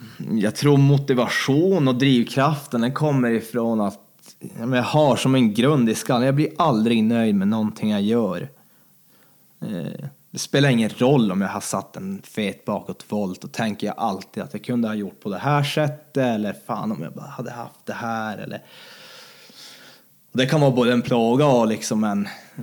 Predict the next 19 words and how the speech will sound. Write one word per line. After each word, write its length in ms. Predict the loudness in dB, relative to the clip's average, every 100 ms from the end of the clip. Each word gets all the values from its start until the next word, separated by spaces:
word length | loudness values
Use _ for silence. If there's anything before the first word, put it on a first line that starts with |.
| -12 -12
Det 160 | -6 -4
är 40 |
både 180 | -2 -2
bra 300 | 0 2 2
och 80 | 0
dåligt, 360 | -4 -6 -8
tror 160 | -10 -12
jag. 80 | -12 -18 _ _ -20 -20 -20 -20 -16
Sen, 460 | -6 -2 0 0
eh, 340 | 0 -2 -4 -6 -10 _ -18
ja, 520 | -12 -8 -8 -8 -12 -16 -10
alltså, 300 | -10 -6 -4
det 200 | -4 -4
är 60 |
väl 220 | -2 -2 -4
som 460 | -8 -6 -4 -4
allt 320 | -6 -8 -8
annat. 460 | -6 -2 -2 -4 -8
Man, 320 | -8 -8 -10